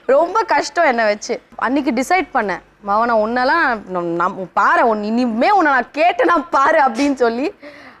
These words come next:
அப்போ வந்து ஒரு டிரைவிங் ஸ்கூல்ல போயிட்டு ஒரு, அ, கார் டிரைவ் கத்துக்கிட்டேன். அப்போ எனக்கு வந்து டிரைவிங் டீச்சர் எப்படின்னா,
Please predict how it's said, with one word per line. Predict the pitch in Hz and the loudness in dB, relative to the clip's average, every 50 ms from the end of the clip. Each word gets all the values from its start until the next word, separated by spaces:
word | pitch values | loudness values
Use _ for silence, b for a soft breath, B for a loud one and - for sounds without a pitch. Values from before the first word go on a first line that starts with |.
| B | B
அப்போ | _ - 190 - - 226 | _ -4 -4 0 0 2
வந்து | 226 233 247 262 330 359 | 2 4 2 2 2 2
ஒரு | 339 240 214 | 0 0 0
டிரைவிங் | 180 202 214 240 294 330 359 381 - - - | 0 2 2 2 4 2 0 -2 -4 -4 -4
ஸ்கூல்ல | 262 233 220 202 | -4 0 0 0
போயிட்டு | 185 - 196 190 185 262 311 359 | -2 -2 -6 -6 -4 -2 -2 0
ஒரு, | 320 262 208 202 190 185 175 175 170 165 165 160 160 160 147 - - _ _ - 165 | 0 0 0 0 -2 -2 -2 -2 -4 -4 -6 -8 -10 -12 -14 -16 -20 _ _ -16 -12
அ, | 165 170 175 - _ | -12 -12 -12 -16 _
கார் | _ 240 233 240 285 294 240 | _ 0 2 2 2 0 0
டிரைவ் | 226 226 226 226 226 - _ _ _ _ - - _ | 0 0 -2 -2 -4 -10 _ _ _ _ -20 -10 _
கத்துக்கிட்டேன். | - 220 - - 277 240 214 196 175 - _ _ _ _ | -6 -6 -4 -6 -10 -8 -6 -8 -8 -8 _ _ _ _
அப்போ | _ 190 190 - 226 | _ -10 -6 -4 -4
எனக்கு | 226 214 208 240 269 262 294 285 | -2 0 0 -2 -2 -2 0 0
வந்து | 285 294 233 240 | 0 0 0 0
டிரைவிங் | 240 247 277 302 294 247 | 0 0 0 0 -2 -4
டீச்சர் | 247 220 - 226 214 | -6 -8 -6 -4 -4
எப்படின்னா, | 202 190 190 208 196 190 196 208 190 160 | -4 -4 -4 -6 -6 -4 -2 -2 -2 -4